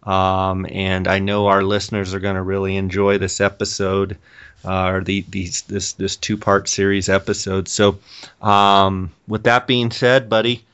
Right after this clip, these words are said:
uh, I wanna give you a chance to let everybody know how they can get a hold of you.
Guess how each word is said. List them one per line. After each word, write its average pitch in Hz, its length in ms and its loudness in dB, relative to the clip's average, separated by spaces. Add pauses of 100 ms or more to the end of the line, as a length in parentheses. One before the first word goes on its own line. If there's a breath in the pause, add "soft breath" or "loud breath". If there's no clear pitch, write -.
(180)
uh, 107 280 4
I - 20 2
wanna 117 300 2
give 117 240 -2
you 120 160 0
a 113 60 0
chance 113 520 -2
to 107 240 -2
let 110 240 4
everybody 107 540 0
know 107 340 2
how 104 220 2
they 104 140 0
can 101 180 -8
get 101 160 -2
a 98 40 0
hold 101 280 -2
of 95 120 -2
you. 92 200 -4